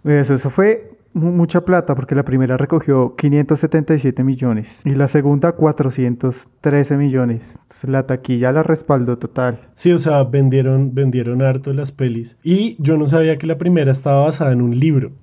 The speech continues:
Speaker 2: que tiene el mismo nombre, Una noche en el museo.
Speaker 1: Recibió la calificación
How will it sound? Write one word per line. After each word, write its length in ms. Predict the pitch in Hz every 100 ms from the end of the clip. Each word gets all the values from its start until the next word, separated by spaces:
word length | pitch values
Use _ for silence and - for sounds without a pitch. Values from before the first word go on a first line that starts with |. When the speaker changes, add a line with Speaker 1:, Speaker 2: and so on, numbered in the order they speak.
| _
Speaker 2:
que 120 | 143
tiene 240 | 135 131 123
el 100 | 120
mismo 260 | 120 123
nombre, 320 | 135 147 117
Una 180 | 113 113
noche 240 | 117 113 127
en 80 |
el 80 | 127
museo. 400 | 127 127 135 110 - -
Speaker 1:
Recibió 460 | 151 156 165 151
la 120 | 147 165
calificación 960 | 185 185 190 190 170 147 143 190